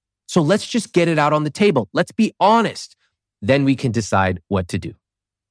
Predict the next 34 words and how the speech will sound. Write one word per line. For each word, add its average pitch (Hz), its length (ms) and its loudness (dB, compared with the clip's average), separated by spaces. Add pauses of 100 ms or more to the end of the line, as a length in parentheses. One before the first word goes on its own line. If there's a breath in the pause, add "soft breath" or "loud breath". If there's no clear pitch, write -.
(880)
Can 156 120 4
somebody 285 280 6
tell 233 160 2
me 220 80 2
the 190 100 2
percentage 131 1080 -6 (680 soft breath)
of 123 160 0
your 123 100 4
take 127 240 -2
home 127 160 0
that 110 100 0
your 101 120 -2
fixed - 320 -8
costs 117 280 -2
represent? 104 480 0 (180 loud breath)
Just 214 320 4
before 180 280 4
you 151 120 2
tell 143 180 0
me 139 80 2
that 120 180 2
number, 104 440 0
uh, 71 260 -16
as 123 220 -2
a 131 60 0
comparison, 120 760 0 (460 soft breath)
I 143 400 0 (280)
like 117 260 -2
to 127 100 -6
see 120 220 -4
that 110 240 -2
number 98 500 -2
between 107 320 0
fifty 170 800 0